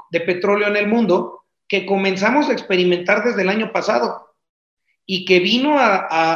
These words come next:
a generar un impacto mayor entre dicha recuperación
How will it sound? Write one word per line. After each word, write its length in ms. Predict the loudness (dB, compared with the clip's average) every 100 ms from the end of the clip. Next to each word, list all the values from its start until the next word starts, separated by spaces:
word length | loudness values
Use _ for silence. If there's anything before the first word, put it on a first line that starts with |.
| -2 -4
a 60 |
generar 400 | -4 0 0 2
un 140 | -2 -4
impacto 440 | -4 -4 -2 -2
mayor 460 | 0 0 0 0 -4 -14 _ _
entre 380 | -2 -2 -2 -4
dicha 340 | -4 -2 0
recuperación 840 | 0 -2 -2 0 2 0 -2 -4